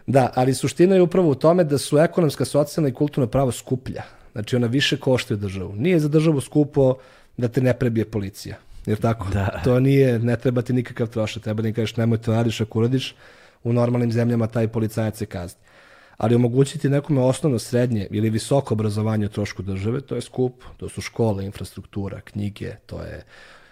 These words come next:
Speaker 1: a, obrazovanje profesora, to je tako sp-,
Speaker 2: Da.
Speaker 1: osmišljavanje modela, lečenje,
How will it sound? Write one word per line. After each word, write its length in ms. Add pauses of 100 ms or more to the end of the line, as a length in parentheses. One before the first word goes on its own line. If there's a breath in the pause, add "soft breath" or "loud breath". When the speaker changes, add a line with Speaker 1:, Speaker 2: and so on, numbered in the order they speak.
(120)
Speaker 1:
a, 320 (120)
obrazovanje 680
profesora, 600
to 220
je 280
tako 280
sp-, 140
Speaker 2:
Da. 140
Speaker 1:
osmišljavanje 640
modela, 440
lečenje, 560